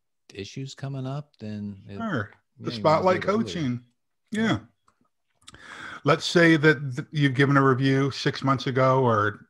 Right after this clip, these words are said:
Speaker 2: eight months ago, or it's ten months since the last one,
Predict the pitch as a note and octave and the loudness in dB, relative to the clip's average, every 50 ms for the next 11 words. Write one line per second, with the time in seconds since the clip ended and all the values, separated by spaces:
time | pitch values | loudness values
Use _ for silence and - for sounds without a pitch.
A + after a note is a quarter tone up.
0 | - - B2+ B2+ - C3 C3+ A#2+ - C#3 A#2+ C3 B2+ B2+ C3 C3 A#2+ A2 G2+ F#2 | -6 -4 -4 -4 -2 -2 -4 -2 -2 -4 -2 2 2 2 2 2 2 0 0 -2
1 | G#2 - _ _ - - - - - _ - - - - - - C3+ C#3+ C#3 C#3 | -2 -6 _ _ -20 -20 -20 -20 -20 _ -20 -20 -18 -10 -2 0 0 2 4 2
2 | C3+ C#3 - C#3+ C3 - C#3 B2+ B2 B2 B2+ A#2 - - - C3 B2+ B2+ B2+ | 2 2 2 -4 -4 -2 0 2 2 4 2 0 -2 -2 -2 0 0 0 -2